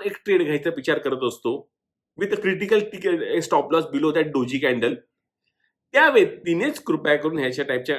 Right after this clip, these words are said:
अ, शेअर्समध्ये काम करावं, नाहीतर अजून कोणीही काम करू नका, कारण ह्याच्यामध्ये मार्जिन ट्रेडिंग फंडिंगमध्ये अकाउंट उडण्याचे चान्सेस खूपच आहे. ओके, पण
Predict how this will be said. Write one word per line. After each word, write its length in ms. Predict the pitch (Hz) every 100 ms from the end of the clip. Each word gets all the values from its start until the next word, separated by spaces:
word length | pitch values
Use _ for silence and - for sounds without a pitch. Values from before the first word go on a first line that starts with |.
| 107
अ, 60 | 113
शेअर्समध्ये 480 | - 123 113 120 160
काम 300 | 123 113 104
करावं, 460 | 104 98 113 127 - _ _ _ _ _ _ _ _ _ _
नाहीतर 220 | 123 127 - 127
अजून 400 | 127 131 170 175
कोणीही 500 | 156 131 143 139 175
काम 220 | 160 139 -
करू 160 | 139
नका, 160 | 139 185
कारण 180 | 214 151
ह्याच्यामध्ये 400 | 127 147 143 170
मार्जिन 380 | 135 117 127
ट्रेडिंग 260 | 127 120 127 123
फंडिंगमध्ये 420 | 113 113 120 123 -
अकाउंट 320 | - 165 190 - -
उडण्याचे 440 | 135 139 185 254
चान्सेस 560 | - 131 120 131 - - _
खूपच 420 | - 147 147 147
आहे. 320 | 107 107 107 92 - -
ओके, 260 | 104 185 - - _ _ _ -
पण 260 | 180 320